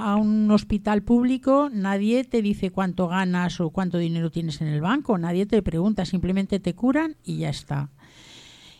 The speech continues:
En la privada, lo primero que te piden es la Visa o la Mastercard o la que sea, bueno. Y por supuesto, nunca sabes si te operan de algo, mm, si verdaderamente lo necesitas o no, porque en la privada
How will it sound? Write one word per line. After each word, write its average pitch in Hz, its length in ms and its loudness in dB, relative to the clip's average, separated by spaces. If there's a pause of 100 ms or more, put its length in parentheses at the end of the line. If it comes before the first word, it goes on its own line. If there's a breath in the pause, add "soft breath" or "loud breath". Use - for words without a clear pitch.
(140 loud breath)
En 196 160 2
la 180 100 0
privada, 247 640 2
lo 233 160 0
primero 190 420 -2
que 240 120 -4
te 233 160 -6
piden 269 540 -4
es 180 120 -6
la 190 100 -2
Visa 208 420 0
o 160 80 2
la 160 120 0
Mastercard 214 640 2
o 247 60 4
la 185 100 0
que 156 80 -4
sea, 156 240 -2
bueno. 156 280 -2 (200)
Y 214 120 -2
por 208 160 4
supuesto, 208 500 2
nunca 220 280 2
sabes 170 340 0
si 180 100 -2
te 180 120 2
operan 196 380 2
de 214 80 2
algo, 160 580 0
mm, 170 340 -8
si - 180 -6
verdaderamente 190 640 0
lo 175 120 0
necesitas 233 760 -2
o 175 300 -2
no, 185 240 0
porque 175 300 -4
en 165 80 -2
la 170 100 -4
privada 196 540 0